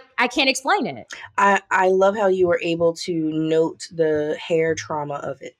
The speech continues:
Speaker 2: and the traumatic aspect of it, because you're right. When you say somatic, you mean, like, the body, like, the
Speaker 1: The
Speaker 2: physical body.
Speaker 1: body.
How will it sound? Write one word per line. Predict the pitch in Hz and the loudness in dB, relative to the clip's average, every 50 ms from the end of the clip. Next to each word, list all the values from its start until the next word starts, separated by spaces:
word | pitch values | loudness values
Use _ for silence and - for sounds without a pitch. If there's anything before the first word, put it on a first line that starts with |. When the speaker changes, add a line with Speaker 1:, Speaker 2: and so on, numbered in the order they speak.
| _ _ - | _ _ -6
Speaker 2:
and | 175 160 160 156 151 151 151 | -4 -2 -2 -2 -2 -2 -2
the | 151 156 | 0 -2
traumatic | 156 - - 170 160 156 160 165 160 - - | -2 -2 -2 -4 -2 -2 -2 -2 -4 -4 -6
aspect | 156 156 156 - - 165 151 - - | -6 -6 -6 -6 -6 -6 -6 -4 -4
of | 147 143 | -4 -4
it, | 156 180 | -4 -6
because | 170 160 160 170 160 156 165 | -6 -4 -4 -4 -4 -4 -4
you're | 165 170 156 | -2 -2 -2
right. | 151 160 185 170 143 143 - - | 0 -2 -2 -2 -2 -6 -8 -8
When | 165 160 160 | -8 -8 -8
you | 165 | -8
say | 165 - 190 170 170 | -8 -2 0 0 0
somatic, | 170 - - 165 160 156 160 160 147 147 147 | -2 -4 -6 -6 -4 -4 -4 -2 -4 -6 -6
you | - 170 | -8 -8
mean, | 175 165 160 156 | -6 -4 -4 -4
like, | 151 147 143 127 | -4 -8 -8 -8
the | - 156 | -8 -8
body, | - - 143 147 139 135 - 151 151 | -6 -4 -4 -4 -4 -6 -10 -12 -12
like, | - - - | -12 -12 -12
the | - - | -16 -12
Speaker 1:
The | - | -6
Speaker 2:
physical | - 165 160 - 170 - 165 160 | -6 -4 -4 -4 -4 -2 -2 -2
body. | - - | -2 -2
Speaker 1:
body. | 143 143 151 147 147 156 160 | -4 -6 -6 -8 -10 -12 -12